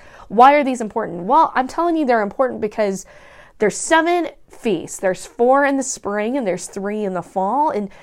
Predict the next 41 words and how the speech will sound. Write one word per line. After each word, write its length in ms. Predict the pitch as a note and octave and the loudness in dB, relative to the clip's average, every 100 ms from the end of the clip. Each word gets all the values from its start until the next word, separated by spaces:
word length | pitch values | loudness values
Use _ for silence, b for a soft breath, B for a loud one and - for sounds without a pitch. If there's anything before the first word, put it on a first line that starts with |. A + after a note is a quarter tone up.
| B - | B -8
they're 200 | A#3+ C#4+ | 0 0
so 320 | - - F#4 | 0 0 0
significant 680 | F#4 B3+ A3 G#3+ A#3 C4 A#3+ | 0 -2 -2 -4 -4 -2 0
because 240 | A#3+ A#3 | 0 0
they're 140 | C#4 C#4 | 2 2
not 160 | D#4 | 2
gonna 180 | E4+ C4 | 2 2
only 280 | A3 A3+ F#3 | 2 -2 -2
help 260 | G#3+ G#3+ | -4 -4
you 280 | G#3+ G#3+ G#3+ | -4 -2 -2
with 220 | G3+ F#3 | -2 -4
just, 260 | - F#3+ - | -4 -4 -2
like, 160 | F#3 F#3 - | -4 -4 -6
understanding 960 | G#3+ G#3 G3 - - F3+ F#3+ G#3+ G#3+ G#3+ | -6 -4 -8 -8 -4 -4 -2 -4 -4 -4
of 160 | F#3 | -4
the 80 | F3 | -4
Bible 460 | E3+ E3 G3 C4 C#4 | -4 -2 -2 -2 -2
reading, 480 | D4 D#4 D#4+ E4 D#4+ B B B | -4 -4 -4 -6 -8 B B B
but 100 | B3 | 0
it 140 | - B3+ | 2 -2
will 100 | C4+ | -4
just 300 | A3 B3+ A#3+ | -4 -4 -4
make 240 | A#3+ B3+ | -6 -6
sense 340 | - C4+ C4 A3+ | -4 -4 -4 -2
why 140 | G3 | -2
Jesus 560 | F3+ G#3 A3 A3+ A3 - | -4 -6 -6 -4 -4 -4
says 320 | A3+ G#3+ G3 | -4 -4 -4
the 100 | G3 | -6
things 300 | - A3+ G#3+ | -4 -4 -2
that 160 | F#3+ | -2
he 100 | F#3 | -2
does, 500 | F3 F#3 E3+ D#3+ D#3 - | -2 -2 0 -4 -8 -6
or 380 | G3+ G3 F#3 B B B - | -2 0 -2 B B B -6
why 720 | F#3+ G#3 A#3 A#3+ A#3+ A#3+ A#3 | 0 4 4 4 2 2 -2
the 440 | G#3 F3+ G#3+ G3+ G3 | -4 -2 0 0 -2
prophets 600 | - C#4+ D4+ D4+ F#3 - | 2 6 6 4 -2 -4
mention 400 | G#3+ A3+ A3 G3+ | -6 -4 -4 -6
some 280 | - A#3 A#3 | -4 -4 -2
of 80 | G#3 | -4
these 240 | F3 - | -6 -2
festivals. 840 | - B3 - - F3+ E3 D#3 D#3 | 0 0 -2 -6 -4 -2 -4 -6